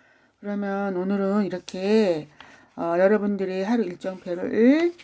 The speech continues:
작성해서 얼마 동안에 운동을 하셨고 얼마 동안에 공부하셨고 얼마 동안 주무셨는지를 확인해 봤고요. 어, 다음 시간에는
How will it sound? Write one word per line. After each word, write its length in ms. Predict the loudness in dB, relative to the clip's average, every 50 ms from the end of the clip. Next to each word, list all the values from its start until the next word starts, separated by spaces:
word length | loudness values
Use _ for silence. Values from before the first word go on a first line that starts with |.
| _ _ _ _ _ _ _ _ _ _ _ _ _ _ _ _ _ _ _ _ -20 -18
작성해서 1120 | -16 -14 -12 -8 -6 -4 -2 -2 -2 -4 -4 -4 -4 0 2 2 2 2 2 0 -2 -6 _ -20 -20 -20 -20 -20 _ -10
얼마 300 | -8 -6 -4 -6 -6 -6
동안에 580 | -8 -8 -6 -6 -6 -6 -6 -6 -6 -6 -6 -4
운동을 480 | -2 -2 -2 -4 -4 -6 -8 -8 -6
하셨고 680 | -6 -6 -6 -8 -10 _ -2 2 2 2 2 2 -2 -2 -4 _ _ _ _ _ _ _ -12
얼마 320 | -10 -8 -8 -8 -10 -10
동안에 320 | -10 -8 -8 -6 -6 -6 -8
공부하셨고 1160 | -8 -10 -10 -8 -8 -8 -6 -6 -6 -8 -8 _ _ -14 -10 -6 0 4 4 4 4 2 0 -6 -14 _ _ _ -16
얼마 220 | -12 -8 -8 -8 -8
동안 260 | -8 -8 -8 -8 -10
주무셨는지를 1200 | -12 -10 -10 -10 -10 -10 -12 -12 -10 -10 -10 -10 -8 -8 -6 -2 0 2 4 6 6 4 4 0 -6 _ _ _ _ _ -20 -16
확인해 380 | -12 -8 -4 -2 0 0 0 -2
봤고요. 600 | -4 -10 -14 -8 -2 0 2 2 2 2 -2 -4 _ _ _ _ _ _ _ _ -20
어, 180 | -18 -16 -16 -16 -16
다음 320 | -14 -12 -10 -10 -10 -10
시간에는 920 | -12 -10 -10 -10 -8 -8 -8 -10 -10 -10 -6 -2 2 4 4 4 4 2